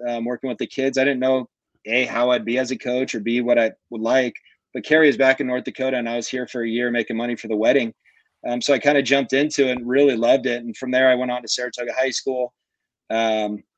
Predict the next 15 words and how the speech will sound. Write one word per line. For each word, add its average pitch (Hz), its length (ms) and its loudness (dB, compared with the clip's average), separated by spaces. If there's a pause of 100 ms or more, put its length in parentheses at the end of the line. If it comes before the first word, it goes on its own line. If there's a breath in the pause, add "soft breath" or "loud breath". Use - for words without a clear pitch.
(260)
after 120 280 -2
that, 123 440 4
applied 123 300 0
for 117 60 -12
the 117 80 -4
Los 117 240 -4
Gatos 123 320 0
job, 120 320 2
became 117 240 -6
an 113 60 -6
assistant 120 460 -4
over 117 160 -2
at 113 140 0
Los 113 240 -4
Gatos. 117 600 -2